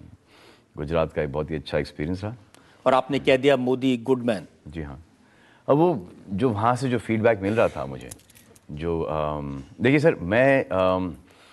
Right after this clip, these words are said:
Speaker 1: मैं हर जगह जा रहा हूँ, uh, to promote the film, एक, दूसरी ये कि, अ, सीएम हैं, head of state हैं,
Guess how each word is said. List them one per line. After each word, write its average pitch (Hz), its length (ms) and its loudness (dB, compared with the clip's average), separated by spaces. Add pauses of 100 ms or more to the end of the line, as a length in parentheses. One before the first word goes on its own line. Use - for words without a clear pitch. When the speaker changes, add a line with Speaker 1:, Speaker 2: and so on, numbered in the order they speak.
(540)
Speaker 1:
मैं 107 100 4
हर 123 160 2
जगह 123 180 4
जा 104 200 6
रहा 101 140 2
हूँ, 104 400 -4
uh, 87 140 2
to 87 100 -6
promote 90 400 -4
the 82 40 -8 (100)
film, 85 200 -6
एक, 90 280 -4 (260)
दूसरी 107 300 0
ये 147 160 2
कि, - 20 4
अ, 147 100 4 (1400)
सीएम 110 380 0
हैं, 101 240 -4
head 95 160 2
of - 80 -12
state 95 200 -2
हैं, 90 160 -10